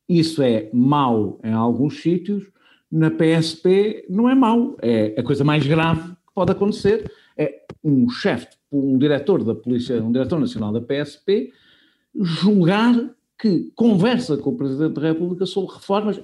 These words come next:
ele nem sobre reformas da P S P, quanto mais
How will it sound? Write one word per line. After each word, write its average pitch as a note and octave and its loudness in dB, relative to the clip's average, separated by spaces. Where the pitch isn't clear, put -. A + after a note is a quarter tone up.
ele B3 0
nem A#3+ 4
sobre A#3 -2
reformas A3+ 0
da G#3+ 0
P A3+ -6
S A3 -6
P, G#3+ -2
quanto C#4 2
mais F3 2